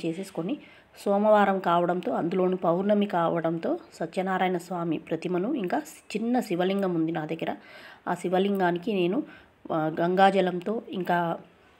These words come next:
గంగాజలం లేని వాళ్ళు శుద్ధ జలంతో మనం అభిషేకం చేసుకోవచ్చు. కుదిరితే పంచామృతాలతో చేసుకోండి, లేదంటే ఉత్త జలంతో చేసుకున్నా చాలండి. చాలా ప్రీతి శివుడికి, ఒక్క చుక్క నీళ్లు పోసినా చాలు, ఆయన చాలా సంతోషించి మనకి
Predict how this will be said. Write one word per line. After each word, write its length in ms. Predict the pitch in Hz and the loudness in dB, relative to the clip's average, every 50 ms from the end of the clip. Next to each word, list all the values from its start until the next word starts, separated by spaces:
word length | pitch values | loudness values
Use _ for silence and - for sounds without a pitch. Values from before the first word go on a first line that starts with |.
| - | -4
గంగాజలం 540 | 175 170 175 180 180 180 185 180 185 180 180 | -2 0 4 4 6 6 6 4 2 2 2
లేని 220 | 175 170 170 175 | 0 0 2 2
వాళ్ళు 240 | 180 170 170 185 233 | 2 2 2 0 -2
శుద్ధ 340 | - - 208 175 165 165 190 | -4 -6 -6 -6 0 2 2
జలంతో 560 | 190 196 180 156 160 170 165 160 - 120 - - - | 2 4 4 2 2 0 -2 -2 -2 -4 -4 -4 -4
మనం 240 | 202 175 180 226 294 - | -4 -2 -2 -2 -2 -2
అభిషేకం 460 | 180 165 165 - 196 180 190 175 165 170 170 | -4 -4 -2 -2 -2 -2 0 -2 -2 -2 -4
చేసుకోవచ్చు. 600 | 160 160 - - 175 160 160 160 - 277 330 330 - - - - - - - - _ _ _ - - - | -6 -6 -6 -6 -6 -6 -6 -6 -6 -4 -4 -6 -6 -10 -20 -20 -20 -20 -20 -20 _ _ _ -16 -8 -6
కుదిరితే 420 | 214 185 208 196 185 - 240 247 | -4 -2 -2 -2 0 2 2 2
పంచామృతాలతో 840 | 247 233 185 175 170 196 190 196 185 190 190 190 180 175 175 - 185 | 4 4 2 2 2 2 2 2 2 2 2 4 2 2 2 0 -4
చేసుకోండి, 680 | 180 - 180 170 170 - - 185 175 175 190 254 311 - - - - - - - | -4 -4 -4 -6 -6 -4 -4 -2 -2 -2 -2 -4 -6 -8 -12 -20 -20 -20 -10 -4
లేదంటే 640 | 196 180 180 175 175 175 165 170 165 226 262 - - - - | -2 0 0 2 2 0 0 0 0 -2 -2 -2 -4 -10 -16
ఉత్త 280 | - - - _ - - | -20 -20 -8 _ -2 -2
జలంతో 460 | 208 202 185 175 190 196 202 208 220 | 0 2 2 2 2 2 2 2 0
చేసుకున్నా 480 | 208 208 185 175 180 - 190 185 180 180 - | 0 0 -2 -4 -6 -4 -2 -2 -2 -2 -2
చాలండి. 400 | 190 175 170 170 175 180 233 254 254 - - - 190 | -2 -2 -2 -2 -2 -2 -4 -4 -6 -8 -8 -4 -2
చాలా 300 | 175 180 190 202 214 220 | 0 2 2 2 2 2
ప్రీతి 640 | 214 214 - 180 175 170 - 208 220 226 - - - - - | 0 0 -2 -2 -2 -2 -2 -2 -2 -2 -4 -6 -8 -10 -8
శివుడికి, 580 | - 185 190 208 202 202 - 208 220 240 277 269 | -4 -2 0 0 -2 -2 -2 -2 0 0 -2 -2
ఒక్క 200 | 226 - - - | -6 -6 -6 -6
చుక్క 340 | - 190 - 196 - - 220 | -6 -6 -6 -8 -4 0 0
నీళ్లు 320 | 208 196 190 190 202 220 214 | 0 2 0 0 -2 -2 -2
పోసినా 440 | 208 196 190 190 - 196 196 196 190 196 | -2 -2 -4 -2 -2 -2 -2 0 0 0
చాలు, 300 | 190 175 170 175 214 - - - | 0 0 0 0 -2 -4 -6 -6
ఆయన 160 | - 175 170 175 | -6 -4 -4 -6
చాలా 460 | 170 - 185 175 185 196 214 233 226 | -6 -4 -4 -2 0 2 2 2 2
సంతోషించి 720 | 226 - 190 185 180 196 196 196 - 202 185 180 - 233 | 0 0 -4 -2 -2 -2 -2 -2 -2 -4 -6 -6 -4 -4
మనకి 380 | 202 180 175 170 208 254 339 | -4 -4 -4 -4 -4 -4 -6